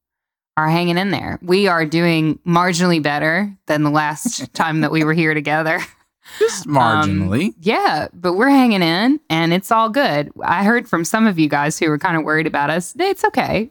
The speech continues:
Speaker 1: It's all right. We're hanging in. You know, we're,
Speaker 2: <laughs>
Speaker 1: we're kinda pernicious. We're a little bit like cockroaches, like the cockroaches of mental health, where
Speaker 2: Uh-huh.
Speaker 1: like, it just gets so bad that you're like, "Wow, I'm worried about them."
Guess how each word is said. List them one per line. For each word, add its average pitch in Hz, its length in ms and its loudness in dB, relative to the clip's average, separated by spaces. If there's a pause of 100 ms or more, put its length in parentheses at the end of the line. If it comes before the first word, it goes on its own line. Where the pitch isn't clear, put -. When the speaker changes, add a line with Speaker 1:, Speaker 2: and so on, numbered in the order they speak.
Speaker 1:
It's - 140 -4
all 156 80 0
right. 147 340 -2
We're 247 160 0
hanging 160 300 0
in. 143 320 -10 (200)
You 190 120 0
know, 170 140 0
we're, 240 280 0 (120)
Speaker 2:
<laughs> - 160 -20
Speaker 1:
we're 269 80 2
kinda 247 260 0
pernicious. 165 680 0
We're 185 140 0
a 202 60 0
little 214 180 2
bit 170 160 -2
like 147 200 -4
cockroaches, 156 1000 -4 (260)
like 175 200 -2
the 151 100 -2
cockroaches 165 680 -2
of 147 140 -2
mental 151 380 0
health, 165 400 -2
where 143 140 2
Speaker 2:
Uh-huh. 151 80 2
Speaker 1:
like, 151 180 -2
it 160 140 -2
just 165 180 -6
gets 151 260 -4
so 165 240 0
bad 156 360 -2
that 143 120 -6
you're 151 160 -2
like, 143 340 -4
"Wow, 156 300 -2
I'm 147 100 -6
worried 160 200 0
about 139 220 -6
them." 131 280 -6